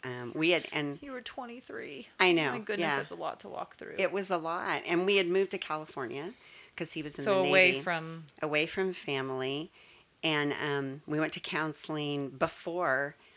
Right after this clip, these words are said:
Speaker 1: Well, we went to counseling when he said he didn't love me anymore and everything. And then we went for, like, six months.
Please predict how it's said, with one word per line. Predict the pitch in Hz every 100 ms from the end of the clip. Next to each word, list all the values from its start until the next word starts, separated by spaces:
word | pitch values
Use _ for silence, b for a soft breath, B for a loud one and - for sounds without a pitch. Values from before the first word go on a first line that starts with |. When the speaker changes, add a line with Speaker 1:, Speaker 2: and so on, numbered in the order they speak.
| b
Speaker 1:
Well, | 175 147
we | 160
went | 175 196
to | 190
counseling | - 165 156 - 139 131 - _ -
when | 143
he | 143
said | - 139
he | 139
didn't | 135 -
love | 131 131
me | 131
anymore | 127 120 123
and | 120
everything. | 127 131 127 127
And | 131
then | 139 135 - B B B B B _
we | 185
went | 180 208 -
for, | 170
like, | 147 131
six | - - -
months. | 151 175 156 123 143 - -